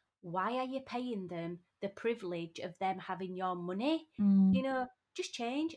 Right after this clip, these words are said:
Speaker 1: He's absolutely terrified because it's something new and he's set in his ways.
Speaker 2: Yeah.
Speaker 1: And I'm like, "Let me just set you up. Let me just set you up an account. It'll take ten minutes. Just move your money."
Speaker 2: Yeah.
Speaker 1: You know,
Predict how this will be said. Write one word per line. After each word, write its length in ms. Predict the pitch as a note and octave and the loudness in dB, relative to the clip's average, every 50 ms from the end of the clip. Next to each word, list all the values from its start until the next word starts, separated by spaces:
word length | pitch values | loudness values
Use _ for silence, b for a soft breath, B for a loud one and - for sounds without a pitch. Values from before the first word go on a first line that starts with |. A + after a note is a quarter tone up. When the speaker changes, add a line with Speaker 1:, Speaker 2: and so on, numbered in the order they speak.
| - _ | -10 _
Speaker 1:
He's 160 | G3 F#3+ - _ | -14 -14 -8 _
absolutely 600 | G#3+ A3+ - - - C#4 C4+ C4+ A#3 - G3 - _ | -6 -6 -6 -8 -8 -6 -4 -4 -4 -6 -10 -12 _
terrified 800 | - - - F#3 F#3+ G3 F#3+ - F3+ E3+ E3+ E3 D#3+ D#3 D#3 - _ | -16 -12 -8 -6 -6 -6 -6 -6 -8 -6 -6 -8 -8 -10 -12 -12 _
because 260 | - F#3+ - G#3 G3+ | -12 -8 -8 -8 -8
it's 160 | - - - | -8 -14 -12
something 460 | - G#3+ G#3+ G#3+ G#3 G#3+ G3+ F#3+ F3+ F3 | -10 -8 -8 -8 -6 -8 -6 -6 -6 -4
new 340 | F3 F3 F3+ F#3+ G3+ G3+ - | -4 -2 -2 -2 -2 -4 -6
and 120 | F#3 F#3 F3+ | -8 -8 -8
he's 160 | F3 F3 - | -10 -10 -14
set 220 | - - E3+ D#3+ E3+ | -14 -10 -8 -8 -6
in 80 | F#3 | -6
his 220 | F#3 F#3+ F#3 - - | -8 -8 -10 -8 -8
ways. 480 | E3+ E3+ F3+ F#3 F#3+ F#3+ F#3+ G3 - - b b b | -6 -6 -4 -6 -6 -6 -8 -8 -10 -14 b b b
Speaker 2:
Yeah. 280 | G#3 G3+ G3 F#3 F3 F3 | 4 6 6 6 4 2
Speaker 1:
And 80 | F#3+ | 0
I'm 80 | F3 - | 0 0
like, 180 | G#3+ A3 - - A#3 | 0 0 -2 0 -2
"Let 120 | A#3+ - | -2 0
me 60 | D4+ D4+ | 0 -2
just 280 | F4+ F4+ - - - - | -2 -4 -6 -8 -4 -2
set 160 | F4 E4+ E4+ | -2 -2 -2
you 160 | D4+ C#4+ B3+ | -4 -4 -2
up. 280 | A3 B3+ D#4+ D#4+ - - _ _ _ _ - | -2 -2 -2 -4 -6 -10 _ _ _ _ -6
Let 160 | A#3+ C4+ C4+ | -6 -4 -2
me 80 | D4+ D4+ | -2 -4
just 240 | E4 E4 - - - | -4 -8 -10 -6 -6
set 160 | E4 D#4+ E4 | -4 -4 -4
you 160 | C4+ B3 C#4+ | -2 -2 -2
up 160 | E4 E4 - | -2 0 -2
an 100 | D#4 D4 | -4 -4
account. 380 | D4 - - B3 B3+ D4 D4 - | -4 -6 -6 -4 -4 -4 -4 -4
It'll 140 | F3 - G#3+ | -6 -8 -8
take 240 | - - C4 - - _ | -10 -12 -14 -14 -14 _
ten 220 | - D#4+ D#4 D4+ D4 | -4 -2 0 0 2
minutes. 340 | D#4 D4 D4 G#3 - - _ _ - _ _ _ _ _ | 2 0 0 -2 -4 -8 _ _ -20 _ _ _ _ _
Just 200 | E4+ D#4+ - - | -10 -8 -6 -4
move 280 | A#3 B3 C#4+ E4+ - - | -2 0 0 -2 -2 -2
your 100 | G4+ G4 | -2 0
money." 440 | E4 C4 C4 E4 F#4+ G4+ G4 - - _ _ - | 0 0 0 -2 -2 -4 -6 -10 -10 _ _ 0
Speaker 2:
Yeah. 200 | G#3 G#3 G3+ F#3+ | 2 4 6 6
Speaker 1:
You 80 | F#3+ | 6
know, 460 | F#3+ G3 G3 G3 G3 G3 G3 D4 D4 | 6 6 6 6 6 4 4 2 0